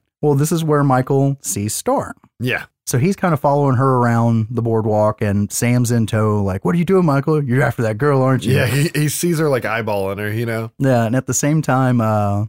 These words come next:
Speaker 1: Lucy, Mom, I don't know which one I'm gonna land on. We'll just say Lucy. Let's see if I can stay there. She wanders into the video store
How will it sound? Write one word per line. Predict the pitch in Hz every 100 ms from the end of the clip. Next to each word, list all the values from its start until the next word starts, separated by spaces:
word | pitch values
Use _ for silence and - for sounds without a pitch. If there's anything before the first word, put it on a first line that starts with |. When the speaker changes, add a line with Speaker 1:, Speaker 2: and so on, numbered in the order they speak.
| - _ _ _
Speaker 1:
Lucy, | 120 123 135 123 117
Mom, | 113 113 113 110
I | 123
don't | 123
know | 117
which | 117
one | 123
I'm | 107
gonna | 104 104
land | 104 101
on. | 98
We'll | 110
just | 107 -
say | 107
Lucy. | 107 107 107
Let's | 98 95
see | 104
if | -
I |
can | 98
stay | 95 101 98
there. | 95 95 _ _ _ -
She | 135
wanders | 131 120
into | 110 104
the | 104
video | 214 139
store | 104 101 85